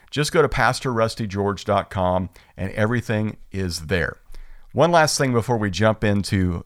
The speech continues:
what I wanna read to you today. Some of you are thinking, "I'm interested in the book, but I don't necessarily want to, uh, you know, read it because I don't like to read, or I spend a lot of time on the treadmill or in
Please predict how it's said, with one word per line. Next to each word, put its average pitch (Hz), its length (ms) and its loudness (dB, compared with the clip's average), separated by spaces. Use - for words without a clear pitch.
what 98 180 4
I - 20 8
wanna 95 220 2
read 90 240 0
to - 80 -4
you 87 60 0
today. 85 420 -2
Some 196 220 4
of 147 100 4
you 131 120 6
are 113 80 6
thinking, 104 380 0
"I'm 247 100 0
interested 131 380 4
in 95 100 4
the 90 60 0
book, 110 440 4
but 104 280 6
I 170 120 0
don't 214 160 2
necessarily 117 840 2
want 110 360 2
to, 110 400 2
uh, 107 360 6
you 113 100 -2
know, 110 100 2
read 117 340 4
it 80 180 -4
because 95 260 -4
I 113 80 4
don't 131 140 0
like 117 180 2
to 110 100 -2
read, 98 360 -2
or 90 160 0
I 117 60 4
spend 123 260 -4
a 104 40 6
lot 104 200 4
of 110 80 0
time 110 260 2
on 98 100 2
the 95 80 2
treadmill 101 640 2
or 107 300 4
in 110 320 -2